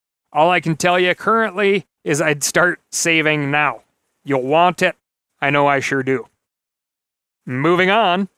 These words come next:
to the fishing desk. Here's a quick update for you on the Ohio Walleye Tournament cheating scandal.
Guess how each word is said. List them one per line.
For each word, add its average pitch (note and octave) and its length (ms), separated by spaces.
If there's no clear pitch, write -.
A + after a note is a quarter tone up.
to E3+ 80
the G3+ 80
fishing D3+ 400
desk. C3+ 320
Here's C4 180
a - 20
quick - 260
update A3+ 460
for F#3 220
you A3+ 100
on F#3 100
the D#3 140
Ohio F3+ 480
Walleye E3+ 420
Tournament D3 420
cheating F#3+ 360
scandal. C#3+ 500